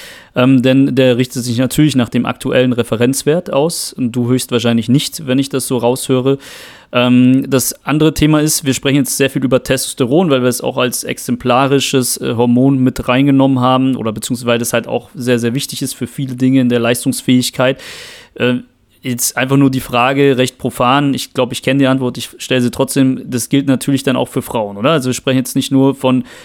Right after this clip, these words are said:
Männern in der Performance, sondern auch Testosteron ist dann auch für die Frau ein wichtiges Sexualhormon, äh, beziehungsweise nicht nur ein Sexualhormon, sondern primär ein Performancehormon.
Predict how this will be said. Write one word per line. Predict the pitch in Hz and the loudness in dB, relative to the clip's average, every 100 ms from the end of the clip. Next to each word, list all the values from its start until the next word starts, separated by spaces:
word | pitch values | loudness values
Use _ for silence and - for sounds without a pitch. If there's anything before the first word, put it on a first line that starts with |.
| _ | _
Männern | 120 135 151 151 151 | 0 2 2 2 2
in | 147 147 | 2 2
der | 143 | 2
Performance, | - 131 - 135 139 127 | 2 -2 2 2 4 2
sondern | 123 123 | 2 2
auch | 123 | 0
Testosteron | - 127 - - 123 120 127 127 123 - _ | -2 -4 -4 -4 -2 2 2 2 0 -4 _
ist | - - | -6 -2
dann | 127 117 | -2 0
auch | 117 - | -2 -4
für | - 123 123 | -2 2 2
die | 113 - | -2 -6
Frau | 120 - 113 117 120 - - - - | -6 -2 0 2 0 -4 -20 -12 -2
ein | |
wichtiges | 113 - 113 107 | -2 0 -2 -2
Sexualhormon, | 110 - 98 104 104 104 110 | -4 -4 -6 -6 -8 -10 -6
äh, | 110 | -6
beziehungsweise | - - 120 117 | -6 -6 -4 0
nicht | 117 120 | 2 2
nur | 123 | 2
ein | 117 | 0
Sexualhormon, | 107 113 - 117 127 131 127 120 | -2 -6 -2 0 2 2 2 2
sondern | 117 117 | 2 -2
primär | - 127 120 | 0 0 2
ein | 113 113 | 0 -2
Performancehormon. | 113 113 107 110 - 98 98 | -2 -2 -4 -4 -8 -12 -16